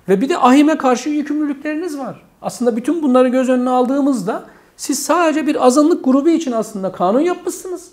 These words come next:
Bununla övünüyorsunuz. Ama aslında siz Avrupa İnsan Hakları Mahkemesi'nin ve sözleşmesine uygun karar, e, alarak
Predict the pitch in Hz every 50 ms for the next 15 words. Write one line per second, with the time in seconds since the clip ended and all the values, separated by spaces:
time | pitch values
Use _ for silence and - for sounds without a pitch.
0 | _ - 233 254 302 359 381 381 370 359 370 359 359 359 - - - 311 311 -
1 | - - _ _ _ _ _ _ _ _ _ _ _ _ _ _ _ - - 226
2 | 247 262 - 269 247 247 - 254 240 247 269 262 - 285 247 - 262 240 254 254
3 | 269 262 254 247 - 285 277 262 262 - 226 214 214 208 - - - _ _ -
4 | 190 208 202 202 233 220 220 208 208 - 226 240 262 254 233 208 208 - 220 214
5 | 208 214 214 214 - 233 220 - 240 226 226 - 220 214 220 208 262 254 226 208
6 | - - - - _ _ - - 214 214 240 247 220 196 - - - - 185 180
7 | 170 156 - 185 165 - - 226 196 214 247 240 220 180 170 -